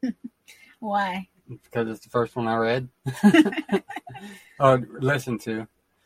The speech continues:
Speaker 2: And I, I did read some of it. I do have the, uh, uh, paperback copy of it. And I look at it every once in a while. I actually have one right here wrapped up as a gift to give to somebody. Waiting to give that to somebody.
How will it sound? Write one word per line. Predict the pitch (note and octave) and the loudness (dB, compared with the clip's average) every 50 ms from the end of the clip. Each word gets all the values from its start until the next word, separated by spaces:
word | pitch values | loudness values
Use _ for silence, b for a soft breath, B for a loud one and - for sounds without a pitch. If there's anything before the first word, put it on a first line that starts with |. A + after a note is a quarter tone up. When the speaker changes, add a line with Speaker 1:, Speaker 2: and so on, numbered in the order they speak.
| _ _ _ - | _ _ _ -2
Speaker 2:
And | B2+ | 0
I, | B2 C3 C3 B2 B2+ C3 B2+ B2+ | 2 2 2 0 0 0 0 0
I | B2+ | 0
did | B2 C#3 E3 D#3+ C#3+ | 2 2 2 2 0
read | C#3 C#3 B2+ A2+ | 0 -2 -2 -2
some | - - B2 A#2+ A#2+ | -2 -2 -2 0 0
of | A2+ A2 G#2+ | 0 0 -2
it. | G#2+ | -2
I | A2+ A2+ G#2 | -2 -2 -2
do | G#2 A#2 A2+ | -2 -2 -2
have | G#2+ A2+ A2+ A2+ A2 A2 G2+ - _ _ _ _ - | -2 0 0 0 -2 -2 -6 -12 _ _ _ _ -16
the, | A2 G#2+ G#2+ G#2+ G#2 G2+ - _ _ _ _ _ - | -12 -12 -12 -12 -12 -14 -18 _ _ _ _ _ -20
uh, | A2+ G#2 - _ _ _ _ B2+ | -20 -20 -20 _ _ _ _ -16
uh, | A#2+ A2 A2 G2+ - _ _ | -14 -14 -14 -16 -18 _ _
paperback | - A#2 A2 - G2 G2+ G#2 - - _ | -12 -12 -12 -12 -14 -14 -14 -14 -14 _
copy | - - A2 G#2+ - _ - A#2+ A#2 _ _ _ _ _ _ _ _ _ _ _ _ - | -12 -12 -12 -12 -12 _ -20 -20 _ _ _ _ _ _ _ _ _ _ _ _ _ -20
of | G2 G2 G2+ G#2 | -20 -18 -18 -18
it. | G2+ - _ _ _ _ _ _ _ | -20 -20 _ _ _ _ _ _ _
And | A#2 A#2 A2+ A#2 | -20 -18 -14 -10
I | A#2 A2+ A#2 A2+ _ _ _ _ _ _ _ _ b b b b b b b - | -8 -8 -8 -10 _ _ _ _ _ _ _ _ b b b b b b b 0
look | D3+ D3+ D3+ | 2 4 4
at | D#3 C#3 C3 | 4 4 4
it | B2 B2+ | 4 2
every | B2 A#2 A2+ | 0 -2 0
once | A2+ A#2+ A#2+ A#2 - | 0 -2 -2 -4 -6
in | - A2 | -8 -4
a | G#2+ | -2
while. | G#2+ G#2+ G#2+ A2 A2 G#2+ - _ - | 0 2 2 2 0 -2 -6 _ -10
I | A2+ | -8
actually | A#2 A2+ - - A2+ A2+ | -8 -8 -8 -6 -6 -4
have | A2+ A2+ A2 G#2+ | -2 -2 -2 -2
one | A2+ A2+ A2 A2+ | -4 -4 -2 -2
right | A2+ A2+ A2+ G#2 | -2 -2 -2 -2
here | A2+ B2 A#2 G#2+ | -2 -2 0 2
wrapped | A2 A2 A2 G#2+ - - | 2 2 2 2 0 -2
up | A#2 A2 - - | -4 -4 -4 -6
as | - A#2 A2+ G2+ - | -10 -10 -10 -10 -10
a | G2+ | -8
gift | G2+ A2+ A#2 A#2 A2 - - _ _ _ - | -4 -2 -2 -2 -2 -4 -10 _ _ _ -16
to | A2+ | -16
give | G2+ - B2 B2 A2 G#2 | -10 -8 -6 -6 -6 -8
to | G2+ | -12
somebody. | - - G#2 G#2+ G#2+ G#2+ G#2+ A2 A2+ A2 - _ _ _ _ _ _ _ - - - _ _ _ _ _ _ _ _ _ _ _ - | -16 -14 -10 -8 -6 -6 -6 -6 -8 -10 -12 _ _ _ _ _ _ _ -18 -18 -18 _ _ _ _ _ _ _ _ _ _ _ -12
Waiting | G#2+ G#2+ - A2+ A2 | -10 -10 -10 -10 -12
to | A2 | -10
give | G#2 A2+ A2 G2+ | -8 -8 -8 -6
that | G#2+ - - - | -6 -8 -8 -10
to | - - | -14 -18
somebody. | - A2 G#2+ G#2+ G#2+ A2 A2+ | -16 -12 -12 -10 -10 -12 -12